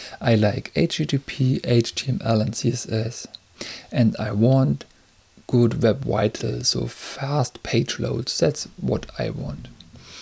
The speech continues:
And JavaScript, mm, pff, I don't like it so much.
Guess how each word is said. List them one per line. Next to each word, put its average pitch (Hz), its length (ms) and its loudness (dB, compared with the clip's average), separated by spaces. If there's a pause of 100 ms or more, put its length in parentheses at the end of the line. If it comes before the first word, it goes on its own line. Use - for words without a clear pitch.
(340)
And 123 200 6
JavaScript, 151 720 4
mm, 165 480 6
pff, 139 680 2
I 226 120 6
don't 139 300 0
like - 240 -8
it - 160 -10
so - 160 -6
much. - 340 -8